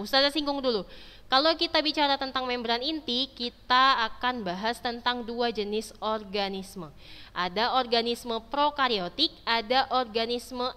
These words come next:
eukariotik. Apa yang disebut dengan organisme prokariotik dan organisme eukariotik? Silakan.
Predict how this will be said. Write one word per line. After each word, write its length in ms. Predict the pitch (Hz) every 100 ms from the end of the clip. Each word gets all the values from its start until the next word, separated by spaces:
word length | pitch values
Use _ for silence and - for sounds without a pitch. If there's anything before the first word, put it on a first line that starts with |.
| -
eukariotik. 880 | 262 269 285 294 - 269 277 294 - - - - 311
Apa 240 | 339 370
yang 160 | 370 339
disebut 480 | 311 302 277 285
dengan 320 | 226 247 240 220
organisme 640 | 226 220 220 226 233 214 220
prokariotik 720 | 269 302 302 294 277 277 269 214
dan 160 | 220 -
organisme 560 | 220 208 208 208 220 208
eukariotik? 640 | - 220 214 190 170 156
Silakan. 400 | - 233 247 196